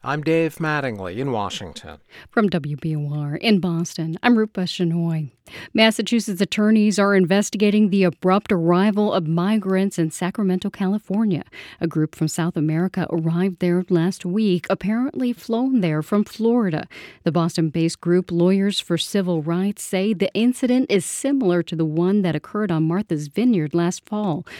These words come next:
Speaker 2: The group is leading a class action lawsuit against Republican Florida Governor Ron DeSantis. They allege DeSantis deceived migrants into flying to the vineyard.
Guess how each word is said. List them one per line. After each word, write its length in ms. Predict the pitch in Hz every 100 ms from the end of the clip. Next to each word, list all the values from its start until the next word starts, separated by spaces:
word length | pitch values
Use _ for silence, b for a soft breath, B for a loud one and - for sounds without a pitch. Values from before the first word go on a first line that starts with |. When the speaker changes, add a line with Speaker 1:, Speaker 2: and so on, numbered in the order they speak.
| B B
Speaker 2:
The 80 | 165
group 340 | 170 165 165
is 240 | 202 165 160
leading 300 | 170 175 165
a 80 |
class 400 | 156 - 214 208
action 400 | 196 190 - 160
lawsuit 580 | 156 175 214 - 180 165
against 440 | 180 175 190 202 185
Republican 540 | 170 196 185 202 208
Florida 360 | - 175 196 196
Governor 400 | 165 165 202 185
Ron 260 | 170 180
DeSantis. 680 | 165 - 202 220 - - - B B B -
They 300 | 196 160 165
allege 640 | - 170 170 170 156 151
DeSantis 720 | 156 - 208 240 196 156 -
deceived 680 | - 170 - 254 262 202 160
migrants 500 | 165 160 - 165 185
into 220 | 165 156
flying 440 | 160 214 220 175 165
to 120 | -
the 100 | 160
vineyard. 460 | 190 190 180 147